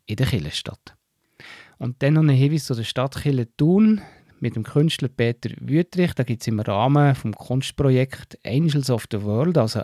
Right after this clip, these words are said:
Engel von dieser Welt, eine Videoinstallation von diesem Künstler in der Stadtkirche. Die dauert vom zweiten Juli bis zum dritten September, immer vom neun Uhr am Morgen bis am sieben Uhr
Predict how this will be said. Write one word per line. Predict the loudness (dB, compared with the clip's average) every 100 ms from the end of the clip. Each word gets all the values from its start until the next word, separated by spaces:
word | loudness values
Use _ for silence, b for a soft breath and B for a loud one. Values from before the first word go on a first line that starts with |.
| -8
Engel | -2 2 4 2
von | 0 -2
dieser | 0 0
Welt, | 0 0 -2 -4 B B B B B
eine | -8
Videoinstallation | -4 2 2 2 2 0 0 2 2 2
von | 0
diesem | -2
Künstler | -2 0 2 0 -2 -2
in | -2
der | -4
Stadtkirche. | -6 -6 -6 -2 2 4 2 B B B -6
Die | -2
dauert | 0 -2
vom | -2 -6
zweiten | -4 -2 0 2
Juli | 2 4 2
bis | 0
zum | -2
dritten | -2 -2 0 -4
September, | -2 -2 -2 0 2 4 4
immer | 2 2 0
vom | -2 -2
neun | 4 6 6 6
Uhr | 6
am | 4
Morgen | 4 2 0
bis | 0 0
am | 0 -2
sieben | -2 -2 2
Uhr | 0